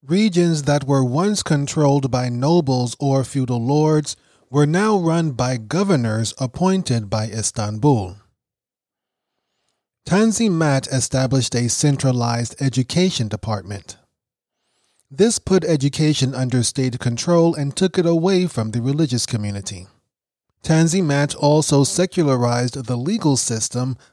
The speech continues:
undermining the Sharia upon which the Ottoman Empire had always operated. The empire hoped a secular legal system that applied the law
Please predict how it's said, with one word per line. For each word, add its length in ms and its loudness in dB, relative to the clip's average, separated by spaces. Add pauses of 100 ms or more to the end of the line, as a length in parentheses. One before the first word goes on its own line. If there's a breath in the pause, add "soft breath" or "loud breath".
(120)
undermining 1120 0
the 180 0
Sharia 720 0
upon 480 0
which 200 0
the 200 0
Ottoman 500 0
Empire 560 2
had 240 0
always 520 2
operated. 720 -2 (720)
The 200 4
empire 480 4
hoped 400 2
a 180 0
secular 680 0
legal 440 2
system 560 -2
that 160 -2
applied 500 -4
the 220 0
law 320 6